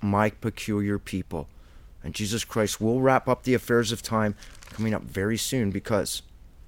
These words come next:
easily proven in the Bible and by the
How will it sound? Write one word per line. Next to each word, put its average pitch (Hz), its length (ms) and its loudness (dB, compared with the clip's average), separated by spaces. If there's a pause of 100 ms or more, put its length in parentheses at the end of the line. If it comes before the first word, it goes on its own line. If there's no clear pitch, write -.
(480)
easily 131 400 2
proven 113 400 0
in 113 100 2
the 117 60 2
Bible 92 460 0 (340)
and 92 320 -2 (160)
by 98 320 2
the 95 180 0